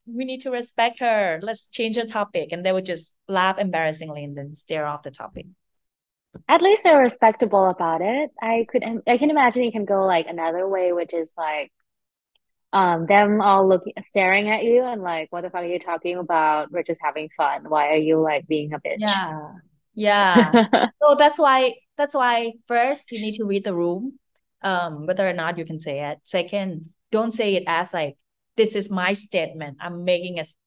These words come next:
Speaker 1: play it off as something that just leave some way for them to escape as well. Because we don't want
Speaker 2: Mm.
Speaker 1: them to feel ashamed, right? Because you, if you,
Speaker 2: Yeah.
Speaker 1: like,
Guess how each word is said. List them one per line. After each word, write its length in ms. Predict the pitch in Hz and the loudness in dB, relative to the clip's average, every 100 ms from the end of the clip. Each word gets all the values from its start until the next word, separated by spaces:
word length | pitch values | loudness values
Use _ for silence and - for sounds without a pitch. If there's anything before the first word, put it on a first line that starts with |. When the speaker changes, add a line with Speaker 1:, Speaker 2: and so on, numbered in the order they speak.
| _ _ _ _ | _ _ _ _
Speaker 1:
play 220 | 233 226 | 0 2
it 80 | 240 | 0
off 280 | 190 185 202 | 0 0 0
as 180 | 202 196 | -2 -4
something 320 | 214 202 202 196 | -6 -6 -4 -4
that 200 | 180 - _ _ _ _ | -4 -6 _ _ _ _
just 200 | 302 311 | -6 -6
leave 380 | 294 269 269 302 - _ _ _ _ | -2 0 0 -2 -6 _ _ _ _
some 360 | - 240 220 | -4 0 0
way 260 | 208 196 190 | 2 2 2
for 120 | 190 | -2
them 200 | 180 175 | -4 -4
to 160 | 180 - | -6 -10
escape 540 | 165 - 185 170 - _ _ - | -10 -8 -4 -4 -4 _ _ -12
as 180 | 170 170 | -12 -8
well. 360 | 156 131 139 143 _ _ _ | -8 -8 -12 _ _ _ _
Because 220 | - 214 214 | -6 -4 -4
we 100 | 220 | 0
don't 240 | 208 220 | 2 2
want 140 | 208 190 | 0 -4
Speaker 2:
Mm. 40 | |
Speaker 1:
them 100 | 202 | -8
to 100 | 190 | -10
feel 160 | - 180 | -10 -8
ashamed, 400 | 160 165 175 143 | -8 -8 -10 -10
right? 240 | 147 165 | -6 -6
Because 260 | 196 180 185 | -6 -8 -8
you, 240 | 190 185 - | -10 -10 -6
if 120 | 208 190 | -2 0
you, 60 | |
Speaker 2:
Yeah. 140 | 165 156 | -2 -8
Speaker 1:
like, 140 | 160 | -14